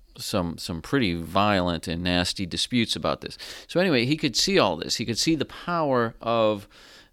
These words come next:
the Christian church. I mean, they had these huge, uh, churches, right? They had, they had this huge infrastructure that tied everything together, and this was the one thing that held this empire together.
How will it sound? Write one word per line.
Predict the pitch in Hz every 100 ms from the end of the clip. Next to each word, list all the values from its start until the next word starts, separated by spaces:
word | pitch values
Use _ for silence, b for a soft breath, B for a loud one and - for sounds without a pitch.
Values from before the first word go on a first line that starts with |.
| _
the | 117
Christian | - 123 104 - 95
church. | - 120 85 -
I |
mean, | 98 95
they | 101
had | 113
these | 98 -
huge, | - 131 127 120 113 104 - B B B B _ _ _ _ _ _ - _ - -
uh, | 82 67 - -
churches, | - 156 170 - - - - -
right? | 98 104
They | 107 107
had, | 98 82 67 - _ _
they | 113
had | 107 107
this | 98 -
huge | 123 113
infrastructure | - 143 - - - 107 87 - 95 82 B B B B _ -
that | 107 101
tied | - 120 123
everything | 113 104 104 107 95
together, | 92 117 160 120 80
and | 82
this | 110 -
was | 120 101
the | 95
one | 92 101 101
thing | - 113 101
that | 90
held | 104 95
this | 92 90
empire | 104 131 - 120 90
together. | - 85 80 82 82